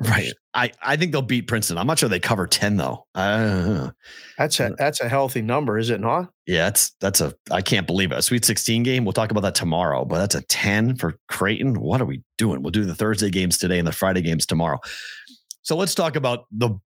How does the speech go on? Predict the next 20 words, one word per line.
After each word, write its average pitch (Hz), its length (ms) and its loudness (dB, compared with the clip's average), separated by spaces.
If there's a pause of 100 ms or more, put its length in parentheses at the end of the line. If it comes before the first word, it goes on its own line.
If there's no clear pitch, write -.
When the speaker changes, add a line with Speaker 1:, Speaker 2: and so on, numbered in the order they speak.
Speaker 1:
buzz 113 320 2
game 98 320 2
that 98 100 0
everyone's 98 560 2
still 107 260 2
upset 95 280 0
about. 87 300 0
The 95 80 -4
last 110 220 2
game 101 220 2
of 85 80 0
the 82 100 0
entire 87 360 0
night 107 240 -2
last 73 240 -2
night 76 180 -2
was 92 160 0
Gonzaga 92 540 0
taking 92 440 -2
on 90 360 0